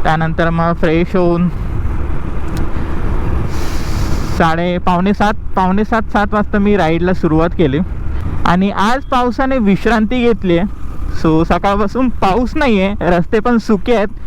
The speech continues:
So, त्यामुळे रात्री पण पाऊस पडला नाही आहे माझ्या मते तरी. कारण, अ, लास्ट दोन जे राईड होते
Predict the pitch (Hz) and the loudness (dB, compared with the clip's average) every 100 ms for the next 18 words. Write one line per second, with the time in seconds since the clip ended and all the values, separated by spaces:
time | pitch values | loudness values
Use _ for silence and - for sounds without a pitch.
0 | - - 170 165 170 180 185 175 160 190 | -6 -4 -2 0 0 0 2 0 0 0
1 | 196 202 196 175 190 - 156 156 165 180 | 0 0 0 0 0 0 0 0 0 0
2 | 156 143 160 151 139 139 160 147 147 127 | 0 -2 -2 0 0 0 0 0 0 2
3 | 139 160 - - - - - - - - | 0 0 -4 -4 -2 -2 -4 -4 -2 0
4 | 135 131 131 127 127 131 - - - - | 0 0 0 0 0 0 -4 -4 -2 0
5 | - - - - - - - - - - | -2 -2 0 0 -2 -2 -2 -2 -2 -2
6 | - - - 160 185 - 175 190 220 226 | -2 -2 0 2 0 -2 -2 0 2 0
7 | 196 233 196 196 220 202 165 | 0 0 2 2 2 0 0